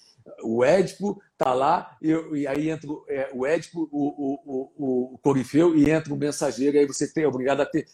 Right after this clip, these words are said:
é a primeira vez na história da humanidade que tem três personagens em cena. Porra. E aí permi-, permite que a trama, tudo que veio depois, em termos de dramaturgia,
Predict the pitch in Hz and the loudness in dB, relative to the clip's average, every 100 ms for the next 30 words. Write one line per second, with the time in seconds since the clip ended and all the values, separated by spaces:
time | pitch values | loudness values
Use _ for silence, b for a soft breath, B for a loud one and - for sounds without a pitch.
0 | - 143 151 143 165 165 139 147 147 - | 0 2 2 0 2 2 0 -2 -4 -8
1 | - 156 160 143 131 127 131 143 143 156 | -2 0 2 0 -2 -4 -4 -4 -6 -8
2 | 147 - 170 180 - 156 143 143 127 139 | -8 -2 2 2 0 -4 -4 -6 -6 -6
3 | 127 156 - 143 143 123 - _ _ _ | -8 -10 -6 -6 -6 -8 -16 _ _ _
4 | _ _ _ _ _ _ _ _ _ _ | _ _ _ _ _ _ _ _ _ _
5 | _ _ _ _ _ 139 - - _ _ | _ _ _ _ _ -6 -6 -10 _ _
6 | _ _ _ _ 135 135 160 165 170 160 | _ _ _ _ 4 6 4 4 2 2
7 | 160 165 175 156 151 180 180 - 123 - | 0 0 2 2 0 -4 -6 -6 -8 -10
8 | _ _ _ _ _ _ _ _ _ 156 | _ _ _ _ _ _ _ _ _ 0
9 | 127 - 139 131 - 156 160 156 151 139 | 0 -2 -4 -4 2 4 6 4 0 -6
10 | - _ - 214 196 170 160 160 170 151 | -10 _ -6 -4 -4 -6 -2 2 2 2
11 | 147 - 160 160 135 - - _ 135 123 | -2 2 4 4 0 -6 -18 _ -8 0
12 | 156 143 135 135 135 139 123 117 123 170 | 2 2 -2 -2 -2 -4 -4 -6 -4 0
13 | 156 117 | 0 0